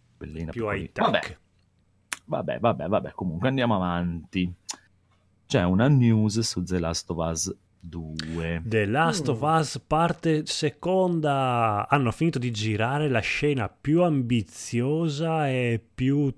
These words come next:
Speaker 2: triste che vi farà piangere Napole, sì, Napole, lacrime maschie
Speaker 3: <laughs>
Speaker 2: che abbiano mai girato. Tutto questo per dire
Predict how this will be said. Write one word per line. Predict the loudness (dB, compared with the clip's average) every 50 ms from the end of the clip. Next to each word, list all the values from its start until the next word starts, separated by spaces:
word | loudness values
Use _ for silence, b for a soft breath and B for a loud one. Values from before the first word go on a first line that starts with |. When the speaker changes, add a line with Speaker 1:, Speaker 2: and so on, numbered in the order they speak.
| _ _
Speaker 2:
triste | -2 -2 -2 0 0 0 0 0 -4 -4 -2 0 2 2 2 0 -2
che | -2 -2 0 2 0 0
vi | -2 -4 -6
farà | -4 -2 -2 -2 -2
piangere | -2 -4 _ 0 0 2 2 0 -2 -2 -4 -2 -2 -2
Napole, | -2 -2 -2 -2 -4 -4 -6 _ -2 -2 0 0 0 0 -2 -2 -4 -4 -4 -6 -8
sì, | -8 -6 -6 -6 -6
Napole, | -6 -8 -10 -8 -8 -8 -8 -6 -6 -4
lacrime | 0 4 4 4 4 4 0 0 2 2 2 0
maschie | 0 0 0 0 0 -2 -4 -2 -2 -2 -2 -2 -4
Speaker 3:
<laughs> | -6 -14 -16 -20 -20 -20 -20 -20 -18 -16 -10 -2
Speaker 2:
che | 0 2 4 4
abbiano | 4 4 4 4 2 2 4 4 2
mai | 2 2 2 2 2 2 2 2 0 0 -2
girato. | -2 -2 -2 -2 -2 -2 -4 -6 -8 -2 0 0 2
Tutto | 2 2 0 4
questo | 4 4 4 4 2 0
per | 0 0 0 0
dire | -2 -2 -2 0 0 -2 -4 -4